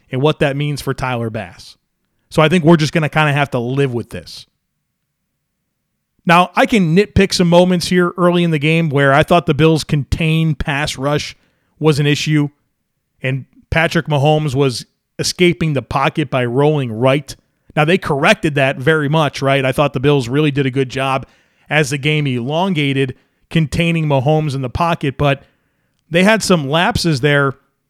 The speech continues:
about mid-first quarter, even into the second quarter. And I thought Jerry Hughes was the guilty party a few times, going inside with his rush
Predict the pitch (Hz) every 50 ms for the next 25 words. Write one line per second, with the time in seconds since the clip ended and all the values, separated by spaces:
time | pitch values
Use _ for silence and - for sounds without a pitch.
0 | _ - 151 160 165 156 156 156 175 180 170 139 - 180 185 180 156 - - -
1 | 170 175 175 170 170 170 160 143 - _ _ _ _ 180 180 170 175 170 175 175
2 | 165 170 139 143 - - - 185 185 - 175 151 131 - 139 127 113 95 92 -
3 | - _ _ _ _ _ _ _ _ _ _ _ _ _ _ _ _ _ 131 143
4 | 165 196 233 185 151 - 160 180 185 190 180 160 135 170 190 240 240 160 143 156
5 | 143 120 143 127 165 165 160 - 156 139 - 151 151 147 143 139 131 117 - _
6 | _ _ _ _ _ - 139 - - 165 170 156 - 165 160 147 143 135 120 -
7 | 160 156 151 143 147 - 185 190 190 190 - - 185 165 170 165 156 160 156 -
8 | 165 160 139 117 120 127 160 190 196 185 - - - -